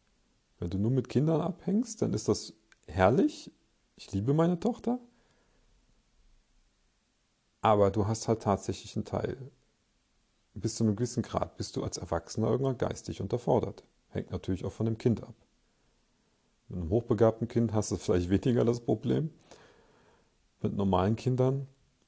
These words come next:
wahrscheinlich eher. Die interessieren auch andere Sachen. Aber genug, bevor wir jetzt abschweifen,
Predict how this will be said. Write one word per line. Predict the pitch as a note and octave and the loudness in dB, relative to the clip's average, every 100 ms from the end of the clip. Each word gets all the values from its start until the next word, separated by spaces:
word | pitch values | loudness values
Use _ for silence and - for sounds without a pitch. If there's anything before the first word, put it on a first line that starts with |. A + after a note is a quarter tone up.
| _ _ | _ _
wahrscheinlich | - G#2 G#2+ A#2+ B2 | -8 -4 0 0 0
eher. | D3 F#2 - G#2 _ _ | 0 0 -2 -10 _ _
Die | A2+ | -6
interessieren | A2+ - - D3 | -6 -4 0 2
auch | F#2 | 0
andere | - E2+ D#2+ | -4 -4 -4
Sachen. | D#2 E2 - - _ _ _ _ _ _ _ _ _ _ _ _ | -6 -8 -10 -18 _ _ _ _ _ _ _ _ _ _ _ _
Aber | - C3 | 10 12
genug, | D3 D3+ - - | 12 10 8 2
bevor | - - C#3 C3+ | -2 6 6 8
wir | |
jetzt | C3+ B2+ | 4 6
abschweifen, | A2 - - G2+ F#2+ F#2 G2+ | 4 4 2 8 8 6 -2